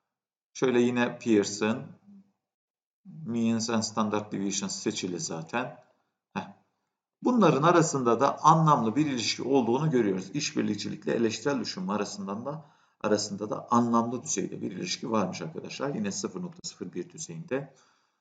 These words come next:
Ee, bazen şu da karşımıza çıkabilir.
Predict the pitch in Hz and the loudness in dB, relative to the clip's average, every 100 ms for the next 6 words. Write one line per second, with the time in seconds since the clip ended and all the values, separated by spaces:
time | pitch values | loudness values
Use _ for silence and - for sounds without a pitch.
0 | _ _ _ - 98 98 95 - 156 202 | _ _ _ 0 2 2 0 4 6 8
1 | 208 196 - - - - - 208 139 - | 8 4 0 -8 -6 -2 2 6 6 4
2 | 101 101 104 98 95 - 101 101 - | 0 0 -4 -6 -6 -4 -4 -2 -4